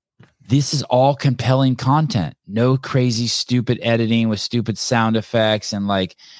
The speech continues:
no fucking clickbait, no hype. No, this is just compelling, uh, journalism. This is just,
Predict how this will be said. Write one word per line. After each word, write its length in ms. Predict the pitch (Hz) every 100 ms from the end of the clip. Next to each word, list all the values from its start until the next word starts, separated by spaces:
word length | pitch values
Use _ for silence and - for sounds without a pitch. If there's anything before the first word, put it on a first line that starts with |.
| - -
no 400 | 107 117 120 -
fucking 400 | - 123 - 117
clickbait, 720 | - 127 120 - 117 113 110 92
no 220 | 104 117
hype. 520 | 95 120 113 110 110 _ _ _ _ _
No, 240 | 107 110
this 260 | 104 123 -
is 100 | 135
just 340 | 117 135 - -
compelling, 880 | 127 110 - 123 127 127 123 117 - _ _ _ _ _ _ _ _
uh, 240 | 110 110 107 - 101
journalism. 760 | 123 135 147 92 80 67 - _ _ _ _ _ _ _ _ _ _ -
This 120 | 110
is 60 |
just, 360 | 110 117 -